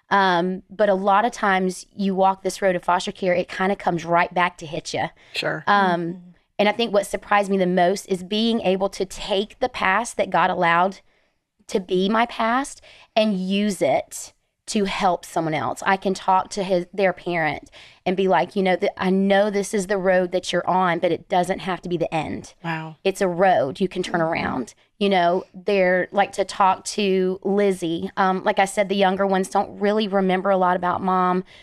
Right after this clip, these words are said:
Speaker 1: too much, but she does. Um, and, you know, just her talking and being like, "I don't understand." I'm like, "Honey, I know. I remember that feeling when I was little,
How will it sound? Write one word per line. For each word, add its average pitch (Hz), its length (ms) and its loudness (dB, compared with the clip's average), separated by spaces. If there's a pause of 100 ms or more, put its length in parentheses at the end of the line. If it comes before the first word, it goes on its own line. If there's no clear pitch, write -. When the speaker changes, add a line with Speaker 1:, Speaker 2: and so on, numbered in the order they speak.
(220)
Speaker 1:
too 220 220 0
much, 180 340 0
but 185 100 0
she 202 300 -2
does. - 560 -2 (320)
Um, 185 340 2
and, 208 320 0
you 220 80 2
know, 190 180 4
just 190 340 -4
her 202 240 0
talking 185 580 0
and 185 120 0
being 180 240 0
like, 185 220 -2
"I 190 120 2
don't 196 160 2
understand." 190 520 -2
I'm 185 80 0
like, 170 160 0
"Honey, 190 320 -4
I 165 120 -4
know. 170 500 -2 (260)
I 190 100 2
remember 185 580 0
that 180 240 -2
feeling 170 420 -2
when 160 180 -4
I 190 300 2
was 170 240 -4
little, - 300 -2